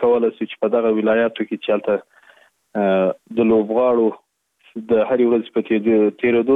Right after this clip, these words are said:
سره د دوی استعداد او مینه او جذبه زیاته ده او موږ څنګه کولی شو چې په هغه ولایاتو کې داسې میدانونه ورته جوړ کړو چې هغه واقعا یو علمي کرکټ خپل جامعې ته وړاندې کړو. نو په دې سره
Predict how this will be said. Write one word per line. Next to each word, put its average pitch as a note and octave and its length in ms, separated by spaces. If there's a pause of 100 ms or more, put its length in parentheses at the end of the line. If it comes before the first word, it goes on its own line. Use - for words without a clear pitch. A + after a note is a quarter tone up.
سره A#2+ 140
د A2 80 (120)
دوی A#2 120
استعداد A2+ 600
او G#2+ 60 (720)
مینه B2+ 200
او A#2+ 120
جذبه A#2 440
زیاته C3+ 320
ده B2 100
او A2+ 80
موږ A#2+ 180 (100)
څنګه C#3 180 (100)
کولی A#2+ 320
شو A#2 80
چې - 140
په B2 60
هغه A#2 140 (520)
ولایاتو A#2 380
کې - 160
داسې B2 280
میدانونه A#2 360
ورته A2 300
جوړ A#2 200
کړو A2+ 180
چې - 80
هغه G2+ 220 (340)
واقعا - 260 (120)
یو A#2 100 (100)
علمي B2+ 300
کرکټ A2+ 280 (800)
خپل A#2+ 160
جامعې A#2 400
ته B2 60
وړاندې B2+ 380
کړو. C#3 140 (500)
نو C3+ 140
په C#3+ 60
دې D#3+ 200
سره D#3 160